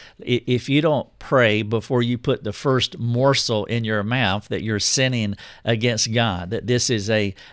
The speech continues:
a rigid, hard set rule, uh, that you have to sit down, everybody has to sit down, you, you hold hands,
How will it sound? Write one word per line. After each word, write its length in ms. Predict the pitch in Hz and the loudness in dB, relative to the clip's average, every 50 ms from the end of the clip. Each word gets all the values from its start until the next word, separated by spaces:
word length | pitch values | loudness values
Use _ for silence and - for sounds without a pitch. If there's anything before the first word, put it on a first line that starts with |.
| - - | -6 -4
a 160 | 113 113 107 | -2 -2 -2
rigid, 680 | 98 101 110 120 127 139 139 127 113 135 131 123 110 | -2 -2 0 2 4 4 4 2 2 2 2 2 0
hard 420 | 92 - - 139 123 123 117 107 | -4 -4 0 2 2 2 2 0
set 400 | 110 - - 127 120 110 95 - - | -2 -2 0 2 2 2 0 -2 -4
rule, 600 | 120 110 113 117 120 127 110 98 90 - - - - - - - - - | -6 -4 -2 2 2 2 2 2 -2 -6 -10 -14 -18 -20 -20 -18 -8 -4
uh, 160 | 117 104 101 | -2 -2 -2
that 180 | 95 104 - - | -2 -4 -4 -2
you 160 | 110 113 113 | -2 -2 0
have 220 | 117 110 107 - | 0 0 -2 -2
to 100 | - 107 | -4 -4
sit 280 | 95 - - 143 135 131 | -2 0 2 4 4 4
down, 340 | 127 123 120 117 117 110 - | 4 2 2 0 -2 -2 -2
everybody 420 | 110 123 131 127 117 117 117 113 | -2 -2 0 0 0 0 0 0
has 120 | 113 107 | 0 -2
to 100 | 110 107 | -2 -2
sit 200 | - - 120 107 | -2 -2 0 0
down, 300 | 104 107 101 101 104 104 | 0 -2 -2 -2 -4 -4
you, 240 | 101 101 107 117 - - | -4 -6 -6 -8 -8 -6
you 160 | 101 107 110 | -6 -6 -2
hold 280 | - 139 135 131 113 | 0 2 2 2 2
hands, 560 | 98 92 135 123 110 104 107 110 127 120 - | 0 -2 0 0 0 0 0 -2 -2 -4 -6